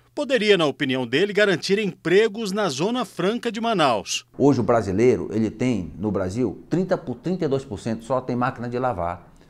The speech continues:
Speaker 2: Trinta e oito por cento tem a televisão moderna, uma televisão já com economia de energia, com, com H D.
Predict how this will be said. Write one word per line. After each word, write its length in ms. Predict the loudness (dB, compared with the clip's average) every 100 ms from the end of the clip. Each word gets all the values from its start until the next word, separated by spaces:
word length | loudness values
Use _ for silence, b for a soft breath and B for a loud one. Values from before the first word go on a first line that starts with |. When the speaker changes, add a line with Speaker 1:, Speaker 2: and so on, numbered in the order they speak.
| -8
Speaker 2:
Trinta 280 | 0 0 2
e 20 |
oito 160 | 0 0
por 160 | -4 -4
cento 220 | -4 -4
tem 120 | -4
a 40 |
televisão 500 | -2 0 0 -2 -4
moderna, 480 | 0 0 2 0 0
uma 80 | -2
televisão 640 | -2 -2 -2 -2 -2 -2
já 180 | 0 0
com 160 | 0 -8 B B -10
economia 420 | -4 -2 -2 -2
de 80 | -2
energia, 720 | -2 -2 -2 0 2 4 2 B B B -4
com, 280 | -2 -2 -2
com 180 | -2
H 240 | 0 2 0
D. 380 | 2 0 0